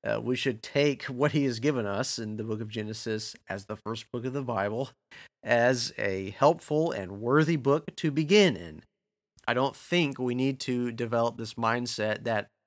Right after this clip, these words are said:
uh, because we live after the time of Christ, we therefore must start in the New Testament and only at some other point in our lives finally make our way back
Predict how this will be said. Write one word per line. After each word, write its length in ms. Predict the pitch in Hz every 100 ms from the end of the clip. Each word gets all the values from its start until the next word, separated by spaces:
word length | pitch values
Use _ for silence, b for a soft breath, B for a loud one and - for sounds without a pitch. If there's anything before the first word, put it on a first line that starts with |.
| b -
uh, 80 | 110
because 500 | 113 - 143 135 120
we 180 | 123
live 440 | 120 127 135 127 113
after 260 | 117 117
the 80 | 117
time 280 | 107 120 113
of 120 | 107
Christ, 680 | - 135 127 123 120 - - _ _ -
we 120 | 123
therefore 540 | 120 123 123 131 117
must 320 | 113 117 117
start 380 | - - 123 113
in 80 | 117
the 60 | 113
New 180 | 120
Testament 560 | 113 - 117 - 117 110
and 160 | 110 117
only 540 | 123 131 123 120 113 113 _ _ -
at 140 | 101
some 360 | - 156 147 127
other 280 | 135 139
point 460 | 117 - 160 135 127
in 80 | 120
our 120 | 120
lives 540 | 107 101 104 110 - -
finally 380 | - 127 123 120
make 260 | 113 117 120
our 140 | 120
way 140 | 113 110
back 500 | 101 98 95 -